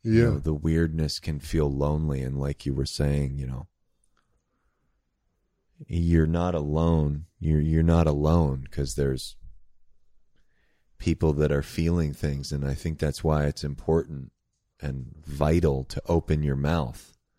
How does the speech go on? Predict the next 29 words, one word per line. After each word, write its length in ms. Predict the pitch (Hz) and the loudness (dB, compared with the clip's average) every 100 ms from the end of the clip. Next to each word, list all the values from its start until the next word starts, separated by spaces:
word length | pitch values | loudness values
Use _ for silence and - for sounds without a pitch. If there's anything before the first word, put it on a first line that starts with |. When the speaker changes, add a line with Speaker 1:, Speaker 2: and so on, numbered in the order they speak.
| _ _ _ _ _ - | _ _ _ _ _ -8
Speaker 1:
and 140 | 69 | -6
say 380 | 65 - 85 78 | -6 0 4 4
how 200 | 78 76 | 4 2
you're 180 | 71 65 | 0 -4
feeling. 480 | - 90 90 64 - _ | -2 0 2 -2 -10 _
Speaker 2:
Yeah. 300 | 104 98 95 - _ _ _ _ - | 0 2 2 -2 _ _ _ _ -18
It's 120 | 92 | -4
vital, 520 | 101 107 104 85 78 78 | 2 4 2 -2 -8 -12
man. 240 | 78 80 _ _ _ | -12 -14 _ _ _
It's 120 | - - | -20 -6
vital. 520 | 95 90 85 78 78 _ _ _ _ _ _ _ _ _ _ _ | 0 0 0 -6 -14 _ _ _ _ _ _ _ _ _ _ _
Whatever 480 | 110 120 131 180 233 | 0 4 4 4 2
you're 360 | 185 123 131 135 | 2 4 4 2
feeling 600 | - 113 107 113 117 110 | 0 4 4 4 4 2
right 340 | 101 98 107 98 | 4 4 2 -2
now, 420 | 90 87 98 113 _ _ _ _ _ _ _ _ _ _ - | -2 -2 -4 -8 _ _ _ _ _ _ _ _ _ _ -6
talking 440 | 101 95 92 101 | 0 0 0 -2
to 80 | 92 | -2
everybody 420 | 92 101 95 95 | 0 2 2 2
listening 480 | 90 90 87 107 95 | 0 -2 -4 -4 -4
to 40 | 95 | -2
this, 460 | 95 92 - - _ _ _ _ _ _ _ _ _ _ _ _ _ - | -2 -2 -6 -16 _ _ _ _ _ _ _ _ _ _ _ _ _ -2
and 220 | 143 196 | 0 2
myself, 640 | 170 104 - 131 117 82 - | 4 2 2 2 2 0 -4
whatever 540 | 104 147 160 196 226 | 0 2 2 2 0
you're 220 | 202 151 | 2 2
feeling 520 | 131 - 135 147 127 98 | 2 2 4 4 2 2
right 340 | 101 110 120 | 4 4 2
now 500 | 95 101 107 78 | -2 -2 -2 -6